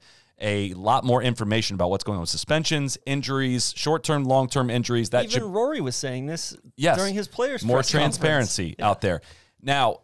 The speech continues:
Speaker 1: this is not about, like, eh, taking a bad beat. This is, like, about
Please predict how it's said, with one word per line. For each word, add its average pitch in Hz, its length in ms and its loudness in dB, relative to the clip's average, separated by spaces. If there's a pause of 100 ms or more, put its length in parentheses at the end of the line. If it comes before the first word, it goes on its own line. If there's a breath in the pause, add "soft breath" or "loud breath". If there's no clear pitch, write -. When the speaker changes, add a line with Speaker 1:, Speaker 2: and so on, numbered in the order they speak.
(120)
Speaker 1:
this 151 160 -2
is 139 100 -4
not 190 220 4
about, 131 420 2
like, - 380 -2 (360)
eh, 117 160 -8
taking 139 360 -2
a 95 40 2
bad 107 360 0
beat. 117 320 -4
This 117 160 -4
is, 143 140 -2
like, 120 120 2
about 123 500 2